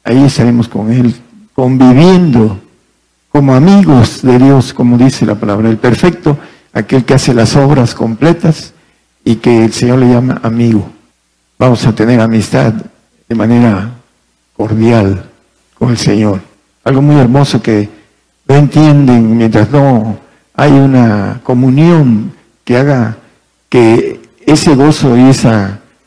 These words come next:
bendición interna, que es un gozo inefable, como lo dice la palabra, no se puede escribir con palabras humanas, pero sí se puede sentir.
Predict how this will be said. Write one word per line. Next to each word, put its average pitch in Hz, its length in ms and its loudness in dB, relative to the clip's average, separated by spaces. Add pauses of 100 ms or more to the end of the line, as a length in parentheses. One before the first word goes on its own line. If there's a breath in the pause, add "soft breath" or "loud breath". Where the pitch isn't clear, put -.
(400)
bendición 120 540 2
interna, 139 640 2
que 107 400 0
es - 400 -2
un 139 180 -2
gozo 139 300 0
inefable, 139 720 2 (640)
como 123 140 -2
lo 120 120 2
dice 120 220 2
la 113 140 0
palabra, 131 260 0
no 131 100 0
se 131 120 -2
puede 123 220 0
escribir 135 560 0 (500)
con 110 540 -4 (140)
palabras 120 500 0
humanas, 123 540 -6 (640)
pero 113 420 -2
sí - 240 -2
se - 180 0
puede 123 280 0
sentir. 127 600 -2